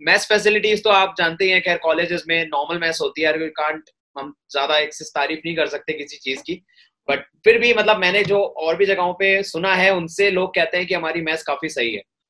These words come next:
So they are my friends, जिन्होंने मेरे यहाँ पे, मतलब, हमारे college में आके खाया है, and they were saying कि यार, आप, तुम्हारी मेस काफी better है than, other than, मतलब, बाकी जो colleges में होती है, उसके according। अ,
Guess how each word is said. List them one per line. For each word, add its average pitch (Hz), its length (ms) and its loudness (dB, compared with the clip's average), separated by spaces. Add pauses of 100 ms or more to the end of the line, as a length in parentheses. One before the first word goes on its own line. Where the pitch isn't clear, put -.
(480)
So 143 60 -2
they 170 140 4
are 175 120 2
my 175 100 -4
friends, 170 240 2
जिन्होंने 175 380 -2
मेरे 170 200 2
यहाँ 170 120 2
पे, 175 300 2
मतलब, 160 360 -4
हमारे 156 200 -2
college 160 240 -2
में 165 60 -2
आके 160 120 -6
खाया 160 280 2
है, 175 100 4
and 170 80 -4
they 165 140 0
were 165 160 -6
saying 170 180 0
कि 180 140 0
यार, 165 160 0
आप, 147 200 -4
तुम्हारी 156 260 -4
मेस 160 180 -6
काफी 143 240 -6
better 131 320 0
है 107 100 -6 (800)
than, 143 180 -2 (160)
other 143 160 -2
than, 151 160 -4
मतलब, 143 140 -4
बाकी 139 280 -6
जो 156 100 -2
colleges 139 400 -4
में 135 100 -10
होती 123 220 -6
है, 131 60 -2
उसके 123 180 -8
according। 151 380 -4 (200)
अ, 175 340 2